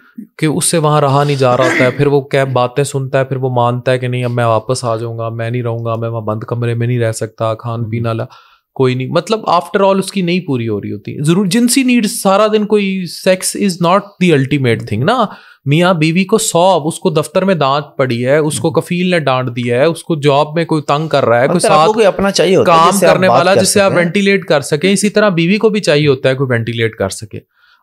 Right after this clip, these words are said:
Speaker 1: अब वो अवेलेबल ही नहीं है, वो पूरा दिन दफ्तर सोना है तो रात भी उसी तरह है, वो पूरा दिन अकेली है तो रात भी अकेली है। जरूरी नहीं, मैं फिर कहूंगा, it's not about bed।
Speaker 2: हम्म।
Speaker 1: मियाँ बीवी तो एक दूसरे का कुशन होते हैं। They are not बिस्तर और चादर और something else, they are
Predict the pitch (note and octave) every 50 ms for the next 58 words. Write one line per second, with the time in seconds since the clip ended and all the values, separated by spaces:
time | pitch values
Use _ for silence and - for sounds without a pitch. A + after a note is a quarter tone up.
0 | - - G#3 A#3 A#3+ G3 G#3 G#3 G3+ A#3 A#3 A3 A#3 A3+ A#3 A3 G3 F3 D#3+ D3
1 | C3+ C3+ C#3 C#3+ D#3+ F#3+ F#3+ G3 G#3+ G#3 G#3+ G#3+ F#3+ G3 G3+ F#3 F3 F3 - -
2 | G3+ F#3+ F#3+ - F#3 F#3 F#3 F3 E3+ F3 E3 D#3 D3+ D#3 D3+ D#3 E3+ F#3 F3+ F#3
3 | F#3 F3 - E3 E3 D#3+ D#3+ E3+ F#3 F3 - F#3+ F#3 F#3+ F#3 D#3 F3 F#3+ G3 G3
4 | - F#3+ F3+ F3+ F3+ F3+ F3+ F3 F3 E3+ D#3+ D3+ D3 D3 C#3+ D3 E3 E3+ D#3 E3
5 | D#3+ C#3 C#3+ C#3+ C#3 C3+ B2+ B2 C3 A#2+ A#2 _ _ _ _ - D3+ F3+ - F#3+
6 | D3 C#3+ E3+ F#3 G3+ A3 A#3+ A#3 G#3 G#3+ A3+ G3+ F#3+ F#3 F#3 - - B3+ C4 B3+
7 | A#3+ G#3 F3+ D#3+ D3 C#3+ C#3 A2+ D3+ - - - F#3 F#3+ G#3 A3 G#3+ A3 F3+ F#3
8 | F3 D#3+ C#3+ A#2 A#2+ A#2 G#2+ F#2+ - - _ _ _ _ _ _ _ - D3 D3+
9 | E3+ F3+ G3 G#3 A3 G3 F#3 G3 F#3+ G#3+ A3 A3 A3+ G#3 G3+ F3+ E3+ G3 F#3+ -
10 | G3+ G3+ G3 G#3 G3+ - - G3+ - - A3 G3 E3+ C3 - - - - - G#2+
11 | - _ _ _ _ _ _ _ - C#3 E3+ F3+ F#3+ G3 F#3 F#3+ G3 G#3 F3+ D#3
12 | D3+ D3 D3 D3 D#3+ D#3 - - F3+ E3 E3 E3 D#3+ D3+ - - D#3+ C#3+ C#3+ C#3+
13 | D#3+ D#3 D#3 D#3+ D3+ C#3 - - D3+ C#3 C#3+ C#3 - C#3 B2+ A#2+ A2+ A#2 A#2 -
14 | - B2+ C#3 D#3 E3+ F3+ F#3+